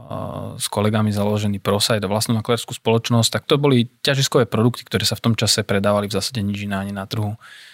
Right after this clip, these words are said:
veľmi, veľmi nebolo. No a, e,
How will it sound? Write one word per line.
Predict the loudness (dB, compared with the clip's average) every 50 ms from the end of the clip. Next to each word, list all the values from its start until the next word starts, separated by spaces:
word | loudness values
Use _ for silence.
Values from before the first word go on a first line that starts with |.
| -20 _ _ _ -2
veľmi, | 0 2 4 4 4 4 2 0 0 0
veľmi | 2 2 4 4 4
nebolo. | 2 2 2 4 4 6 4 4 2 -2 -8 -16 -20 -16 -14 -14 -12 -14 -14 -18 -20 -20 -20 _ _ _ _ _ _ _ _ _ _ _ _
No | 0 0 0 2 2
a, | 0 2 2 2 2 0 -2 -4 -12 _ -10
e, | -4 0 2 2 4 4 2